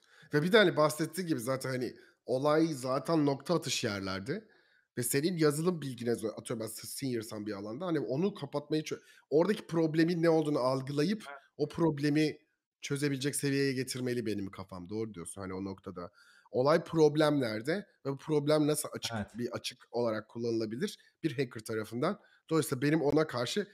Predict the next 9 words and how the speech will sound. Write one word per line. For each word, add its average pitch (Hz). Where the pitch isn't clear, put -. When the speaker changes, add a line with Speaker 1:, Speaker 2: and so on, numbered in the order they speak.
Speaker 1:
işte -
white 131
hacker 117
diyeceğim 117
geliyor 127
da 104
değil 113
büyük 104
ihtimalle. 123